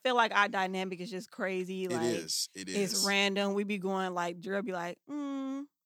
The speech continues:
Speaker 1: you wanna go get something to eat?" Be like two o'clock in the morning. I'd be like, "What? What are you talking about?" "Uh, okay, cool. Let's go." <laughs> Even though I be sleepy, <laughs> he be irritated 'cause I, I be getting sleepy
Speaker 2: Yeah.
Speaker 1: at like nine o'clock. <laughs>
Speaker 2: Uh, yeah,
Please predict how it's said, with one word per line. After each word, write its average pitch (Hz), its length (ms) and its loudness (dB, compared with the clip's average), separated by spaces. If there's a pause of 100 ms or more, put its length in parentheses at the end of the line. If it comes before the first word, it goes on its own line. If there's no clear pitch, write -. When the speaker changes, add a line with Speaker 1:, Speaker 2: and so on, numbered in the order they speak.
(380)
Speaker 1:
you 262 60 0
wanna 285 140 4
go 240 40 -6
get 233 160 -4
something 233 260 0
to 254 60 -4
eat?" 254 240 0
Be 208 80 -4
like 202 180 4
two 240 140 0
o'clock 196 300 2
in 190 60 -4
the 185 60 -4
morning. 185 400 0
I'd 190 100 -2
be 185 60 -4
like, 185 140 -2
"What? 247 140 -4 (360)
What 208 60 -14
are - 20 -10
you 196 80 -12
talking 170 260 -10
about?" - 300 -10
"Uh, - 100 -4 (140)
okay, 214 280 4
cool. 139 220 -12
Let's 226 200 -2
go." 208 320 2
<laughs> - 0 -
Even 214 180 2
though 196 60 6
I 190 60 6
be 180 120 -8
sleepy, 185 600 -4
<laughs> 302 240 2
he 311 280 2
be 220 180 -6
irritated 190 440 -6
'cause 180 100 -16
I, 180 320 -6
I 208 40 -4
be 208 100 -6
getting 196 180 -4
sleepy 208 280 -4
Speaker 2:
Yeah. 170 60 -2
Speaker 1:
at 175 40 -8
like 180 180 -2
nine 175 180 -4
o'clock. - 300 -6
<laughs> 262 80 -12 (1400)
Speaker 2:
Uh, 110 60 -8
yeah, 98 300 -6